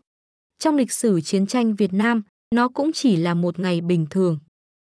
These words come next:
Nhưng đối với một đơn vị ở đồng bằng sông Cửu Long,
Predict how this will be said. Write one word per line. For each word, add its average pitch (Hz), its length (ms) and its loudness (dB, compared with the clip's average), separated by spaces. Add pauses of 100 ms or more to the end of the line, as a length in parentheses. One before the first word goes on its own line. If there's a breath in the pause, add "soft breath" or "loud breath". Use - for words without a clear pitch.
(120)
Nhưng 294 200 4
đối 233 160 4
với 220 180 0
một 262 200 2
đơn 233 220 2
vị 220 240 0
ở 190 160 0
đồng 180 240 0
bằng 180 220 0
sông 220 260 -4
Cửu 202 220 0
Long, 214 320 0